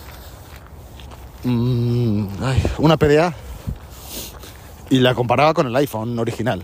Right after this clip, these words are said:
o con el tres G. Y a nivel de características era igual, pero tiene una pantalla resistiva. Hostias, ya no era igual. Y el software que tenía no era igual. O el cincuenta y ocho cero cero. Bueno, si miras las características así en bruto, parecía muy similar a un, a un iPhone.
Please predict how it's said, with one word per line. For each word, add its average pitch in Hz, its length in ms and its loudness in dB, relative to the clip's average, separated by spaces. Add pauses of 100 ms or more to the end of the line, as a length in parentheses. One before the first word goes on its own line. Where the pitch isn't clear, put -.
o 101 140 -8
con 107 140 -10
el 110 100 -10
tres 135 240 -2
G. 82 160 -6 (920)
Y 135 80 0
a 139 80 4
nivel 147 160 2
de 202 80 4
características 208 560 0
era 180 80 0
igual, 160 260 0 (160)
pero 123 220 -4
tiene 156 160 0
una 170 60 4
pantalla 196 280 4
resistiva. 131 460 0 (1160)
Hostias, 135 480 0
ya 156 200 0
no 214 80 -2
era 202 80 -2
igual. 127 360 -4 (420)
Y 123 80 -2
el 135 80 -2
software 190 300 4
que 202 80 0
tenía 180 240 0
no 202 100 2
era 185 100 4
igual. 131 300 -4 (880)
O 135 80 2
el 135 80 2
cincuenta 131 260 0
y 156 40 2
ocho 208 140 0
cero 180 220 0
cero. 160 260 -2 (280)
Bueno, 170 160 -4
si 135 100 -8
miras 139 220 -2
las 185 80 -2
características 160 480 -4
así 160 140 -2
en 147 180 -2
bruto, 180 340 2 (480)
parecía 139 300 0
muy 202 100 4
similar 156 460 2
a 120 100 2
un, 131 300 -2
a - 140 -14
un 127 120 -4
iPhone. 156 300 -2